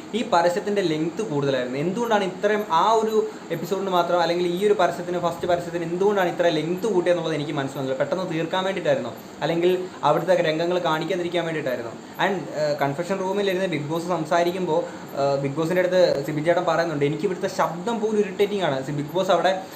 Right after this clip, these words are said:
മറ്റേ നോമിനേഷൻ്റെ ഈ സാധനമൊക്കെ അപ്പുറത്ത് ലിവിംഗ് ഏരിയയിൽ പറഞ്ഞുകൊണ്ടിരിക്കുമ്പോൾ സിബിൻ ചേട്ടൻ ഇങ്ങനെ ചെവി കുത്തി ഇരിക്കുകയാണ്. So, ഏഹ്,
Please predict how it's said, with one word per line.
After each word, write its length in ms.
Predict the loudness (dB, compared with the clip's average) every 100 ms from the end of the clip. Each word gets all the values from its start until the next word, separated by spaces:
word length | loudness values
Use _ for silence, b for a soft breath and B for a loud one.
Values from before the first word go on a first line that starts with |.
| B -2
മറ്റേ 160 | 0
നോമിനേഷൻ്റെ 640 | 0 0 0 0 0 2 2
ഈ 120 | 2
സാധനമൊക്കെ 400 | 0 0 0 0
അപ്പുറത്ത് 300 | -2 -2 -2
ലിവിംഗ് 320 | -2 -4 -4
ഏരിയയിൽ 180 | -2 0
പറഞ്ഞുകൊണ്ടിരിക്കുമ്പോൾ 580 | 0 -2 -4 -4 -4 -4
സിബിൻ 200 | -4 0
ചേട്ടൻ 160 | 0
ഇങ്ങനെ 240 | 0 -4 -4
ചെവി 180 | -4 -4
കുത്തി 260 | -4 -6
ഇരിക്കുകയാണ്. 580 | -6 -4 -4 -6 -12 -16 -18 -18 -18 -18 -18 -18 -16 -6 2
So, 60 |
ഏഹ്, 560 | 4 6 4 2 0